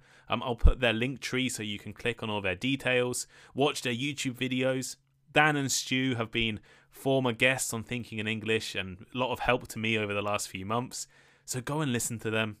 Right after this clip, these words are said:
subscribe to them, and improve your English by listening to a variety of accents. Right? You listen to me every day, but I'm not the only person with a British accent. And if you listen to Dan and Stu,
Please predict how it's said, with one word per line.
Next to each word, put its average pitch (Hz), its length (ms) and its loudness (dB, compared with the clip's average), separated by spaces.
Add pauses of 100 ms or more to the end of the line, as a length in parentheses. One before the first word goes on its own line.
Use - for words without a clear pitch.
subscribe 120 580 2
to 113 100 0
them, 110 260 0 (420)
and 104 480 -2
improve 131 460 0
your 117 160 4
English 101 640 -2
by 104 120 4
listening 117 460 0
to 104 320 0 (400)
a 107 80 -4
variety 113 720 4
of 104 220 -4
accents. - 640 -8 (340)
Right? 139 160 0
You 131 140 4
listen 147 260 2
to 131 140 -2
me 143 400 0 (260)
every 98 280 -4
day, 123 340 -2 (880)
but 135 120 2
I'm 160 280 6
not 143 180 2
the 110 160 4
only 113 300 2
person 107 460 2
with 101 140 -2
a 98 60 -4
British 101 460 -4
accent. 95 480 -6 (400)
And 123 100 2
if 127 100 0
you 147 120 4
listen 147 320 0
to 120 100 -4
Dan 135 640 2
and 104 160 -6
Stu, 110 680 -2